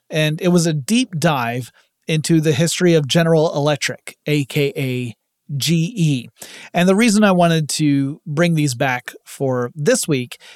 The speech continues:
is that we recently heard that G E is going to split into three separate companies, one that will focus on, uh, healthcare, one that will focus on energy, and one that will focus on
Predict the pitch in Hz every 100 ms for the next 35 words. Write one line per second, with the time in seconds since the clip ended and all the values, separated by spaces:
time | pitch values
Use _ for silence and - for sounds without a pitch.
0 | - - 156 147 170 147 151 160 147 143
1 | 135 170 160 170 135 131 120 135 - _
2 | 147 139 139 147 151 139 135 143 139 131
3 | 127 123 147 - - 247 196 - - -
4 | _ _ _ 147 139 151 139 - 165 165
5 | 180 180 - 131 - 135 - 196 175 127
6 | 113 110 135 139 147 151 160 143 - 143
7 | 139 147 135 - - - _ - 135 131
8 | 131 139 131 120 120 - _ _ _ _
9 | - 175 185 - 247 285 - _ - 135
10 | 139 147 160 135 - 139 143 127 - 143
11 | 127 139 160 190 156 185 185 160 _ 170
12 | 143 143 143 147 165 156 - 139 - 127
13 | - 131